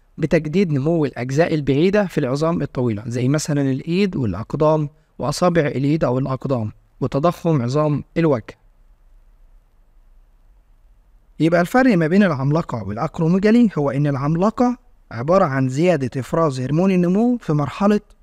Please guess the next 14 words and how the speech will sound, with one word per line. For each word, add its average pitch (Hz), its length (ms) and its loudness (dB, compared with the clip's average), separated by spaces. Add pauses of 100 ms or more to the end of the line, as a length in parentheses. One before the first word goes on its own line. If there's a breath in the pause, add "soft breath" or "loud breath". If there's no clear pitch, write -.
(120)
الطفولة، 151 580 -4 (920)
والأكروميجالي 214 840 2
هو 135 160 0
زيادة 156 460 2
إفراز 156 640 -4
هرمون 147 300 2
النمو 180 520 2 (180)
في 139 120 -4
سن 175 380 2 (220)
البلوغ، 151 340 -2 (760)
وطبعًا 160 380 0
القزامة 165 560 0 (140)
عكس 127 500 -6
العملاقة. 156 540 -2